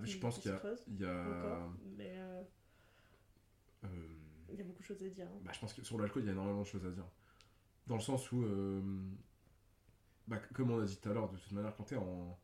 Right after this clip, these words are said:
Speaker 2: Quand t'es en soirée, tu sais, tu... Je sais pas trop où je vais en disant ça.
Speaker 1: Mhm. Je te laisse,
Speaker 2: Mais,
Speaker 1: euh... je te
Speaker 2: euh,
Speaker 1: laisse y aller.
Speaker 2: mais ouais, non, tout à l'heure, je disais justement que, euh, au début, tu te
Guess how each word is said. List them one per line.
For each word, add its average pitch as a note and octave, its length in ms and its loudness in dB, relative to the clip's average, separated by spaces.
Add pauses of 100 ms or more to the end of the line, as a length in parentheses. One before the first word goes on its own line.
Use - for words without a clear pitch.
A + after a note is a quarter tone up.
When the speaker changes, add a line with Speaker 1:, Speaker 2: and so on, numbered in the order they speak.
(1000)
Speaker 2:
Quand A2 120 -4
t'es B2+ 100 -2
en G#2+ 80 2
soirée, F#2+ 260 0
tu - 140 -12
sais, G2 120 -2
tu... D#2 840 -8 (880)
Je - 140 -20
sais - 60 -20
pas G#2 80 -2
trop G2+ 160 -2
où - 40 0
je F2 60 -4
vais F2+ 80 -2
en D#2+ 100 -6
disant D#2+ 200 -10
ça. D#2+ 120 -12 (460)
Speaker 1:
Mhm. A#3 240 2 (440)
Je - 120 -10
te B3 80 2
laisse, A#3 280 6
Speaker 2:
Mais, A3+ 100 6
Speaker 1:
euh... G3+ 180 8
je G#3 80 6
te G#3 80 8
Speaker 2:
euh, - 20 8
Speaker 1:
laisse G3+ 160 8
y A3 60 4
aller. G#3+ 200 8 (1080)
Speaker 2:
mais A#2 140 6
ouais, D3 120 10
non, D#3 140 4 (160)
tout A#2 160 -8
à C#3 60 6
l'heure, D3+ 120 6
je A#2 100 2
disais A#2 200 2
justement C3 300 2
que, B2+ 100 0
euh, A2 340 2 (1300)
au B2 80 2
début, B2 300 4
tu - 160 -10
te A2+ 340 4